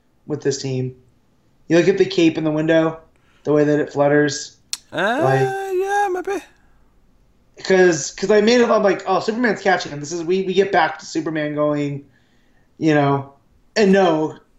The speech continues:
Speaker 1: Ozzy gets out of it himself. Like, there's been l-, very little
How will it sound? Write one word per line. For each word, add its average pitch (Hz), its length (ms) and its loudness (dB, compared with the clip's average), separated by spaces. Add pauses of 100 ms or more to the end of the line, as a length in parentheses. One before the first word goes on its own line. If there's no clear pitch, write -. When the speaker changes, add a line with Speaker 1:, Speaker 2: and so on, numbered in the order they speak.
Speaker 1:
Ozzy 151 320 -2
gets 147 140 -6
out 139 160 -4
of 135 80 -6
it 135 60 -6
himself. 170 400 0
Like, 151 220 -6 (1400)
there's 190 200 -4
been 254 220 4
l-, 202 240 2
very 240 300 4
little 202 680 0